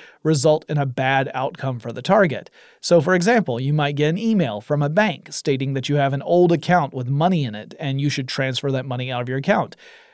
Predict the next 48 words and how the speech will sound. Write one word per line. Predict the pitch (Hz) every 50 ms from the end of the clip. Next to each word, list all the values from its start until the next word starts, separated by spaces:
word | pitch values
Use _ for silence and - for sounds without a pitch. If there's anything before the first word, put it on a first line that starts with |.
| _ _
It's | - 147 139 139
essentially | 170 - - 208 226 185 185 170
saying, | - 180 170 151
"Hey, | 156 208 262
you | 202 147
got | 151 143 -
free | - - 160 175 175 175
money." | 170 180 214 254 214 135 120 117 120 - - _ _ _ _
And | - 151 143
this | 156 156 135
bank | 151 165 175 175 175 -
asks | - 175 160 165 151 - - -
that | - 160 143 - -
you | 156
fill | 139 - - 220 208
out | 202 208 -
some | - - 160 151
information | 160 156 139 151 143 151 175 185 170 - 180 175 165
so | 143 - 143
that | 131 120 -
you | 147
can | 143 139
retrieve | 127 123 120 - - 139 139 135
your | 123 131 123
cash. | - - 127 120 - - - - - - - - - - - _
But | - 165
in | 160
reality, | 160 165 160 165 190 214 233 208 165 147 139 139 131 - - - _ _
the | - 160 160 170
email's | 170 165 165 156 151 147
coming | - - 160 151 147
from | 131 - 143 139
a | 131 120
phishing | - 202 202 - - 175 160
scheme, | - - - 151 135 127 127 127 127 -
and | - 151 151
it's | 143 143 -
looking | 170 175 170 175 165
to | 139
harvest | 131 - 160 165 156 147 135 -
as | 139 127 139
much | 156 147 -
confidential | - - 151 147 127 139 151 143 131 - 143 139
information | 123 - 139 139 131 123 120 - 147 123
from | 123 131 139
users | 143 143 139 120 120 127 120 110
as | 123 117 -
possible. | - 175 196 175 - 156 120 117 113